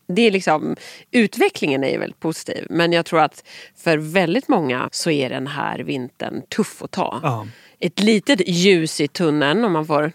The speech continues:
Speaker 2: säga så.
Speaker 1: Ja.
Speaker 2: Det är ju beskedet från Moderaterna med det här högkostnads-, eh,
Speaker 1: Skyddet.
Speaker 2: skyddet, ja. Högkostnadsskyddet,
Speaker 1: Just det.
Speaker 2: precis.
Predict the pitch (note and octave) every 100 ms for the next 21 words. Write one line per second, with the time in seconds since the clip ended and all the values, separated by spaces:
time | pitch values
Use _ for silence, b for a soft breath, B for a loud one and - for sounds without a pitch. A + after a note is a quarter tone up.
0 | _ _ - D3+ - D#3+ A#3 B B C#3
1 | C#3+ A#3 A#3 G3 F3 - D3+ C#3 D3 -
2 | C#3 C#3 C3+ C3 - D3+ D3 C#3+ C3+ C3+
3 | - D#3 C3 - C#3+ - - C3 - -
4 | - D2 - D3+ - - - D#3 B2 -
5 | - - - - B3+ F#3+ - - - -
6 | - - A3 F3+ - D3 - G#3 F3+ -
7 | C#3 C3 - E3+ - -